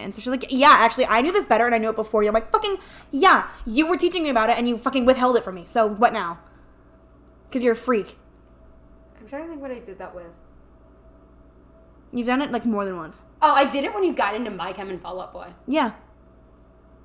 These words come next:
Speaker 1: Like, for, uh, the re-up, 'cause I liked them, you know, and
Speaker 2: Yeah.
Speaker 1: everyone else did it in middle school, and then I, but the thing, my emo phase was very strange. I am outing myself now. I was an All Time Low kid.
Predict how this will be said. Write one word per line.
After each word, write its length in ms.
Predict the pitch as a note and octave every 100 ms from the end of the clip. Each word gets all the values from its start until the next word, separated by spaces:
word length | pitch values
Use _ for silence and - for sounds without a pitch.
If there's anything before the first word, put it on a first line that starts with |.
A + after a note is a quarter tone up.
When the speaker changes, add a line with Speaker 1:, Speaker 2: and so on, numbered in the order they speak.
| -
Speaker 1:
Like, 160 | G#3+ G#3
for, 340 | G#3+ F#3+ - - - - _ -
uh, 100 | F#3+ F#3 -
the 260 | F#3 F#3+ F#3
re-up, 380 | G3 F3 E3 - - - - -
'cause 200 | - F#3+
I 80 | E3
liked 200 | C#3+ -
them, 120 | F3
you 100 | E3
know, 160 | D#3 E3 -
and 80 | F3+
Speaker 2:
Yeah. 60 |
Speaker 1:
everyone 160 | E3+ F3
else 140 | E3+
did 120 | F3 D#3
it 40 |
in 80 | E3+
middle 160 | E3+ F3
school, 240 | F3+ E3
and 120 | F3+
then 100 | E3+
I, 280 | D#3+ D#3 E3 - - - - -
but 140 | C4 C4
the 60 |
thing, 360 | C4+ D#4 F4+ F#4 - - - _ -
my 200 | C4+ E4+ F#4
emo 240 | A#3 A3+
phase 220 | A#3 B3+
was 100 | A#3
very 200 | G3+ G3
strange. 300 | G3 G#3 G3+ -
I 500 | G3+ G3 G3+ G#3 - -
am 140 | G3
outing 260 | - F#3+ G3
myself 260 | F#3+ G3 F#3+
now. 140 | F#3
I 120 | F#3+
was 80 | G#3+
an 100 | C#4
All 140 | G3+
Time 200 | F#3+ G3
Low 140 | F#3+ F3+
kid. 260 | G#3 A#3+